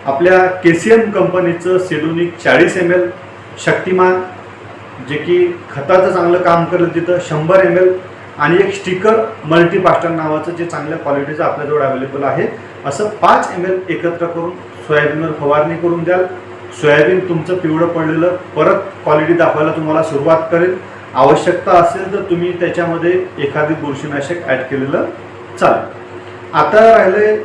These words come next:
सोयाबीन उगवणी पश्चात जी तणनाशकं आपण फवारणी करतो, कारण प्री इमर्जन्स तणनाशक फवारणी करूनची वेळ निघून गेलेली आहे, सगळ्यांच्या लागवडी होऊन, जर्मिनेशन होऊन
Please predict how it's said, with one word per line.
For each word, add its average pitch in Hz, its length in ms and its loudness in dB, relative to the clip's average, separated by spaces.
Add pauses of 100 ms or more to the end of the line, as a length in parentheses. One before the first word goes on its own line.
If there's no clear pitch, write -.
सोयाबीन 165 500 2
उगवणी 180 380 0
पश्चात 202 720 2
जी 202 80 -6
तणनाशकं 170 640 -2
आपण 170 260 0
फवारणी 143 400 0
करतो, 151 280 -6
कारण 156 220 -4 (520)
प्री 208 160 4
इमर्जन्स 196 580 0
तणनाशक 185 560 0
फवारणी 165 360 0
करूनची 170 380 -2
वेळ 160 140 2
निघून 156 340 0
गेलेली 156 280 -2
आहे, 180 100 2
सगळ्यांच्या 151 560 -4
लागवडी 151 340 -2
होऊन, 160 280 -2
जर्मिनेशन 143 580 -4
होऊन 196 260 2